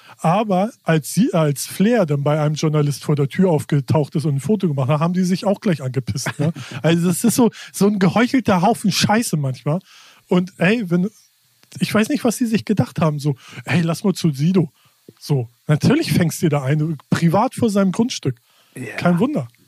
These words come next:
Speaker 1: Ne?
Speaker 2: Ja.
Speaker 1: So.
Speaker 2: Ja, ja, ist
Speaker 1: Ich meine, und, und ein Bild, Alter, ne, kannst du sowieso pauschal alle wegklatschen, Idioten. Wer für so einen Fuckverein überhaupt arbeitet, da bin ich lieber obdachlos und, weiß nicht, schlaf in der Gosse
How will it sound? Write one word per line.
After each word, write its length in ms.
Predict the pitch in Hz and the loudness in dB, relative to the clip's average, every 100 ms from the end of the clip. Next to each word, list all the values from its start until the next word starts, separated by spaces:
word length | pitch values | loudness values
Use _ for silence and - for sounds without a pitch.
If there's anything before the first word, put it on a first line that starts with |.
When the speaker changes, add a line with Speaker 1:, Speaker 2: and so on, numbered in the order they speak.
| _ _ - - | _ _ -12 -2
Speaker 1:
Ne? 240 | 131 113 | 0 0
Speaker 2:
Ja. 200 | 101 92 - - - - | -4 -12 -18 -20 -20 -10
Speaker 1:
So. 180 | - | -4
Speaker 2:
Ja, 100 | 123 101 | -2 -4
ja, 180 | 98 | -6
ist 300 | 95 135 - | -4 -4 -2
Speaker 1:
Ich 100 | 131 127 | -2 0
meine, 180 | 165 | 0
und, 140 | 170 - | -2 -2
und 220 | 185 196 226 | 0 2 2
ein 140 | 185 | 0
Bild, 480 | - 175 175 196 - | 2 2 2 -2 -2
Alter, 320 | 147 135 123 | 0 0 0
ne, 320 | 127 160 139 | 2 2 0
kannst 300 | - 165 165 | -2 -2 2
du 60 | 175 | 2
sowieso 480 | 156 147 143 180 156 - | 2 0 0 0 0 0
pauschal 420 | 151 - 175 202 | 0 0 0 2
alle 220 | 156 147 | 0 0
wegklatschen, 540 | 175 - 139 123 143 | -4 -4 -6 -4 -2
Idioten. 480 | 127 120 120 120 123 - - - | -2 -2 -2 -2 -6 -8 -20 -4
Wer 140 | 156 | -2
für 160 | 160 208 | 0 0
so 180 | 226 233 | 0 -2
einen 100 | 254 | -4
Fuckverein 680 | - - - - - 208 214 | -6 -6 -6 -6 0 2 4
überhaupt 360 | 190 190 - | 2 2 0
arbeitet, 540 | 196 208 160 127 123 - - - - | 0 0 0 -2 -6 -8 -20 -20 -4
da 80 | 156 | 0
bin 140 | 202 | 2
ich 100 | 185 | 2
lieber 280 | 233 220 - | 2 2 0
obdachlos 580 | - 262 - 220 202 240 | -2 -2 0 2 2 2
und, 240 | 185 185 - - _ _ - | 0 0 -6 -16 _ _ -2
weiß 200 | 190 185 | -2 0
nicht, 280 | 131 - - | -4 -6 -14
schlaf 360 | - - 175 - | -8 -2 0 2
in 60 | |
der 120 | 196 156 | 0 0
Gosse 380 | 214 - 135 | -2 -2 -4